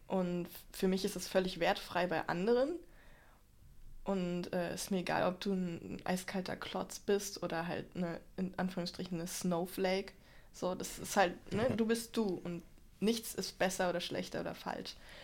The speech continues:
Speaker 1: Nur für mich war es eben so, dass ich irgendwie gemerkt hab, das ist mir manchmal zu viel. Ich kann nicht umgehen mit einer Emotionalität, die ich habe und mit einer Unausgeglichenheit. Und die ist für mich halt irgendwie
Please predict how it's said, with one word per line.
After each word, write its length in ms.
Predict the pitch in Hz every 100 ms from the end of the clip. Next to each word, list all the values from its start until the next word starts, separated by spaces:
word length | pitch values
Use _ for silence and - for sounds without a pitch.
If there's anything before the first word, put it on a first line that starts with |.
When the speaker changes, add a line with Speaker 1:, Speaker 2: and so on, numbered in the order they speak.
| - -
Speaker 1:
Nur 160 | 214 220
für 120 | 185
mich 300 | 190 262 -
war 120 | 190
es 100 | 185
eben 180 | 185 185
so, 120 | 185
dass 160 | 180 180
ich 120 | 180
irgendwie 400 | 196 190 185 185
gemerkt 380 | 185 170 180 -
hab, 120 | 185
das 160 | 180 -
ist 180 | - 202
mir 160 | 190
manchmal 360 | 180 175 - -
zu 160 | -
viel. 460 | 185 - 233 190 - -
Ich 140 | - -
kann 340 | 202 185 180 -
nicht 240 | 185 190 -
umgehen 520 | 233 190 165 185 190 - - - - -
mit 160 | -
einer 100 | 180
Emotionalität, 840 | 175 180 - 170 170 170 214 214 165
die 40 |
ich 140 | -
habe 260 | 185 - 190
und 120 | 170
mit 140 | 165 180
einer 300 | 175 165 160
Unausgeglichenheit. 1000 | 208 185 170 170 175 - - 170 175 - - - - - - - - -
Und 420 | 175 170 170 170 - - - - - - - -
die 500 | 175 208 214 196 220 -
ist 160 | 180
für 80 | -
mich 220 | 180 185
halt 180 | 190 185
irgendwie 540 | 185 180 180 180 185